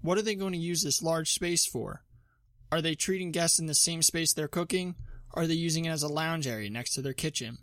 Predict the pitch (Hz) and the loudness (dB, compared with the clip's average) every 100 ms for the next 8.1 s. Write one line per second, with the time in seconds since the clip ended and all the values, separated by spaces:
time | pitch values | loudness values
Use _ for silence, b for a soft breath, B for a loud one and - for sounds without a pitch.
0 | - - _ - - 156 190 196 190 170 | -18 -20 _ -12 0 2 4 2 0 -2
1 | 151 147 147 139 135 131 131 120 127 127 | -2 -2 -2 -2 -4 -4 -6 -4 -2 -2
2 | - 123 - 180 175 151 143 131 139 - | 0 2 4 4 2 -2 -8 -4 -4 -2
3 | 123 - 143 135 - 127 127 151 - 135 | 0 0 -2 -4 -2 -2 0 0 -2 -2
4 | 127 120 113 120 - - - - 175 185 | -4 -4 -4 -4 -6 -8 -10 -2 0 2
5 | 185 185 170 170 151 - - 170 202 190 | 2 0 0 0 -2 -2 -2 0 2 2
6 | - 170 156 135 135 139 - 131 123 - | 0 2 2 2 0 -2 -2 -6 -6 -4
7 | 143 143 139 - 139 - 139 147 147 107 | 0 0 -2 -4 -4 -2 0 0 0 -4
8 | - | -6